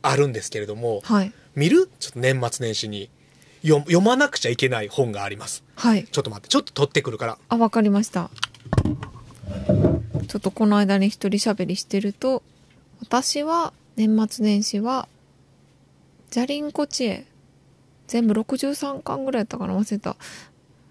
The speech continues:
Speaker 2: ジャリンコ知恵を一気読みしようと思ってます。何ってないんですけど。なんか今年の正月は結構ゆっくりできそうなんで、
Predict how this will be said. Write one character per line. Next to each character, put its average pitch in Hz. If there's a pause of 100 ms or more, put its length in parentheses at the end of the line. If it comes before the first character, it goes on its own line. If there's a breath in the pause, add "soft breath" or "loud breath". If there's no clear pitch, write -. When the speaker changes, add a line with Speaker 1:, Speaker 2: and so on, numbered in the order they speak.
(100)
Speaker 2:
ジ -
ャ 247
リ 302
ン 302
コ 302
知 269
恵 226
を 180
一 202
気 -
読 208
み 208
し 220
よ 214
う 208
と - (680)
思 190
っ 190
て -
ま 180
す。 - (520)
何 208
っ 226
て -
な 190
い 202
ん 190
で 185
す -
け 180
ど。 175 (960 soft breath)
な 262
ん -
か 233
今 285
年 294
の 311
正 320
月 311
は 214
結 233
構 190 (180)
ゆ 208
っ 202
く -
り 233
で 208
き -
そ 220
う 208
な 190
ん 175
で、 180